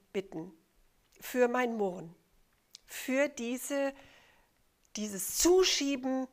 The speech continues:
an Gott, dass er doch das falsch gemacht hätte in meinem Leben. Und als ich um Vergebung gebeten hatte, ging das mit dem Tropfen weiter. „Trink vom Heiligen Geist,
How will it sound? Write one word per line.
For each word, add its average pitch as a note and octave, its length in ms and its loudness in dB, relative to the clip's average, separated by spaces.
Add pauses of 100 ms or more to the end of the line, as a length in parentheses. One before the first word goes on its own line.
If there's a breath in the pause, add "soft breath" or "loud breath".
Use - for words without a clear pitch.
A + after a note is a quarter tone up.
(380)
an A#3+ 440 4
Gott, C#4+ 440 2
dass A3+ 280 -4 (120)
er C4+ 280 6
doch A#3 260 0
das G#3+ 280 -2 (120)
falsch G3 340 0
gemacht F3 400 -4
hätte A3 380 -2 (140)
in G#3 180 -2
meinem F#3 320 -2
Leben. D#3+ 380 -4 (2000 loud breath)
Und A#3+ 240 0
als F4 280 6
ich D#4+ 160 0
um C4 120 -2
Vergebung C4+ 520 0
gebeten C4 580 -2
hatte, B3 500 -4 (1700)
ging C4+ 220 0
das C#4 240 0
mit B3 160 -4
dem A#3 200 0
Tropfen B3 600 -4 (140)
weiter. G#3+ 480 -6 (100)
„Trink C4+ 260 -4
vom C4 260 -8
Heiligen A#3 360 -4
Geist, F3+ 360 -4